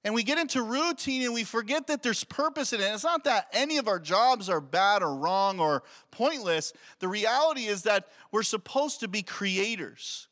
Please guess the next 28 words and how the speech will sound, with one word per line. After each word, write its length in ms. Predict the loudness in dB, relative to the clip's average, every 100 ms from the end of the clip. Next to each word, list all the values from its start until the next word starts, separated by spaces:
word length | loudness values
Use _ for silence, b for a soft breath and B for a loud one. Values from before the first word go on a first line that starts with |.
| B B B
And 80 | -6
if 100 | -4
we 100 | -4
just 280 | -4 -4 -4
get 140 | -4
stuck 380 | -4 -2 -4 -4
into 280 | -8 -8 -6
some 260 | -4 -4
routine 640 | -4 -4 -6 -6 -6 -4 -6
of 120 | -6
life 480 | -2 0 0 -2 -8
and, 160 | -10 -12 B
and 140 | -8 -4
some 280 | -2 -2 -4
just 220 | -6 -4
kind 200 | -2 -2
of 60 |
making 420 | -2 -4 -4 -6 -6
it 180 | -8
through 520 | -10 -6 -2 0 -2 -4 B B
so 160 | -2
that 100 | -2
we 120 | 0
have 120 | -2 0
some 220 | -4 -4
retirement 720 | -6 -4 0 2 2 0 -2
one 220 | -2 -2
day, 320 | -2 -2 -2